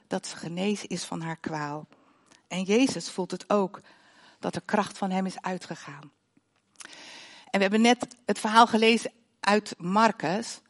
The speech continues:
maar in het evangelie van Matthäus, in de oude vertaling, de N B G-vertaling, wordt vertaald dat deze vrouw niet de zoom of het bovenkleed van Jezus aanraakte,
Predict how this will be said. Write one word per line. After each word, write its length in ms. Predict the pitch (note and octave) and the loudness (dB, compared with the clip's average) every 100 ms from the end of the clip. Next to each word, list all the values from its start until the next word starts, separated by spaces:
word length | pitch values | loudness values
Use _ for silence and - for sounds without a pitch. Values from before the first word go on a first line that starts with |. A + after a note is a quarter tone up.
| _ | _
maar 180 | G3+ G3+ | -6 -2
in 120 | A3 | 0
het 180 | G#3 G#3 | 0 4
evangelie 580 | C4 B3 A3+ B3 B3 G3+ | 4 4 2 2 2 2
van 280 | G3+ F#3 | 2 2
Matthäus, 920 | E3+ _ D4+ D#4 C#3+ E3+ C#4+ - - - _ - - - - - _ _ - | -2 _ 4 4 2 2 2 0 -6 -10 _ -20 -20 -20 -20 -20 _ _ -4
in 300 | G#3 F#3+ - | -4 -4 -10
de 320 | E3+ F#3+ F#3 | -8 -2 -2
oude 260 | - A#3+ G3 | 2 0 0
vertaling, 520 | F#3 - E3+ G3 G3 | -4 -6 -6 -4 -4
de 100 | F#3+ | -4
N 40 | |
B 120 | F3+ E3 | -2 -2
G-vertaling, 800 | - B3+ G#3 - E3 D#3+ F#3 F#3+ | 2 2 0 -4 -6 -6 -6 0
wordt 180 | A3+ | 0
vertaald 440 | - G3+ B3 C#4+ D4+ | 0 2 6 6 4
dat 140 | A3 | 0
deze 280 | G#3+ G#3+ G#3 | 2 0 0
vrouw 240 | G3+ F#3+ | 2 2
niet 200 | F#3+ G3 - | 4 0 -4
de 120 | - D3+ | -8 -6
zoom 460 | - E3+ G3+ A#3 | 2 4 6 2
of 140 | F3+ - | -2 -4
het 180 | - | -6
bovenkleed 720 | - E3+ A#3+ A#3 - A3 A#3 - | 2 4 4 0 -2 0 0 0
van 180 | A3+ | 0
Jezus 380 | A3 G#3+ A3 A3 | 4 2 0 -2
aanraakte, 560 | G3+ G3+ G3+ G3+ - | 0 2 4 2 2